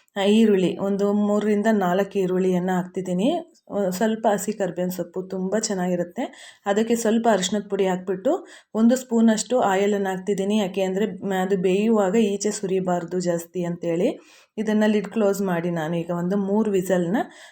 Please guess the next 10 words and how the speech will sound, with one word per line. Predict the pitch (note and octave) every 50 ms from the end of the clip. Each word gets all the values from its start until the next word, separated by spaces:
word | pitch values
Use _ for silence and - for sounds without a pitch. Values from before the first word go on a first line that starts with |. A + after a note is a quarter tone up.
| _ _ -
ತಗೋತೀನಿ. | - - - F#3 F3+ F3 F3 D#3+ E3 E3+
ಅಷ್ಟೊತ್ತಿಗೆ | - - G3 F#3+ - - - A#3+ A#3 A#3 A#3 A#3 G#3+
ವಿಸಲ್ | G3 F#3 F#3+ G3 G3+ G#3
ಬರೋಷ್ಟೊತ್ತಿಗೆ | F3+ F3+ E3+ F3 F3+ F3+ - G3 F3+ F#3 E3+ E3+ F#3 F3
ನಾನು | F3 E3+ F3 F3+
ಒಂದು | F3 F3 F3+
ಮಸಾಲೆನ | E3+ E3+ E3+ - G3+ G3+ G#3 G3+ G3+ G3+
ರುಬ್ಕೋತಾ | F#3+ F#3 F3+ F#3 - G3 F#3+ F#3+ F#3+
ಇದ್ದೀನಿ. | F3+ E3 F3 E3 E3 G#3 D4+ - - - - - - _ _ _ -
ಇದಕ್ಕೆ | G3 G3 F#3 G3 F#3+ F#3+ F#3+ A3+ B3 -